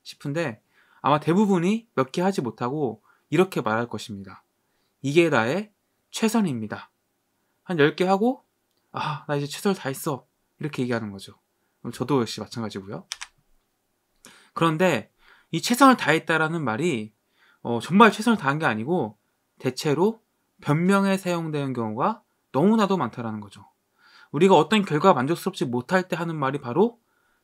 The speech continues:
"그래도 최선을 다했으니까." 이렇게 자신을 위로하기 위해서 이런 말들을 한다라는 거죠.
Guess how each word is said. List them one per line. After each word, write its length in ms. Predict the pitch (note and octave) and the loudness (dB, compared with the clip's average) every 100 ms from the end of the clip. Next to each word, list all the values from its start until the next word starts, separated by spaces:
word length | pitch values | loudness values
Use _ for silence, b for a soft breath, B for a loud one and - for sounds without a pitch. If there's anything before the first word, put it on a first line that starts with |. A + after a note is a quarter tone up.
| _ | _
"그래도 340 | - D3 D#3 | -2 0 0
최선을 260 | D#3 - G3+ | -4 -4 -4
다했으니까." 800 | - C3+ - D3 A#2 A2+ A#2 G#2 _ _ _ _ _ | -4 -10 -8 -10 -6 -6 -6 -10 _ _ _ _ _
이렇게 300 | D3+ E3+ F3 | -4 -4 -6
자신을 560 | - - C#3 D3+ G#3 A#3 _ _ _ - | -6 -8 -6 -4 -4 -6 _ _ _ -2
위로하기 520 | D#3 A3+ A3 F#3 D3+ | 2 6 4 4 0
위해서 260 | C3 E3+ E3 | -2 -2 -4
이런 220 | D#3+ D3+ | -4 -4
말들을 260 | A2+ B2 | -4 -6
한다라는 340 | C#3+ F3 D#3+ A2 | -8 -8 -8 -12
거죠. 240 | G2+ G#2+ | -14 -20